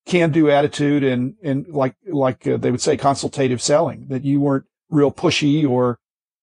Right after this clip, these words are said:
uh, you, you just, uh, w-, was that the style that you had, or was I reading you wrong? 'Cause it seemed like you were,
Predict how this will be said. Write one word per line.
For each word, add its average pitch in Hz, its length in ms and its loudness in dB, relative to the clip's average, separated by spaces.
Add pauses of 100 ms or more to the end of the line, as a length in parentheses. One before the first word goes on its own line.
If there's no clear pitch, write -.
uh, 127 280 -2
you, 147 440 2
you 147 220 0
just, 139 440 -4
uh, 135 460 0 (160)
w-, 165 160 -6
was 135 120 -2
that 151 120 -2
the 160 60 -8
style 185 320 2
that 196 100 0
you 190 80 -2
had, 185 200 0
or 359 60 0
was 127 160 -2
I 143 40 0
reading 156 260 2
you 208 100 0
wrong? 185 240 -2
'Cause 113 120 -6
it - 40 -8
seemed 202 160 -4
like 165 160 0
you 165 100 0
were, 151 220 0